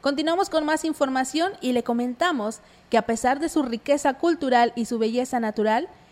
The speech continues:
el Chantolo no ha logrado atraer un gran número de visitantes. Así lo lamentó el presidente de la Asociación Mexicana de Hoteles y Moteles en la Huasteca,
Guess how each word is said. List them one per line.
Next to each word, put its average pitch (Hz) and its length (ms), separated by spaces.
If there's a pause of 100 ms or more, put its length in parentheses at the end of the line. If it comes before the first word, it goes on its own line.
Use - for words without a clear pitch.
(100)
el 240 160
Chantolo 262 760
no 240 240
ha 285 80
logrado 254 400
atraer 233 320
un 240 100
gran 285 220
número 285 320
de 233 120
visitantes. 226 720 (220)
Así 214 220
lo 262 140
lamentó 240 560
el 277 140
presidente 226 580
de 240 80
la 214 80
Asociación 214 640
Mexicana 240 520
de 208 100
Hoteles 262 500
y 320 100
Moteles 240 500
en 208 100
la 196 100
Huasteca, 247 580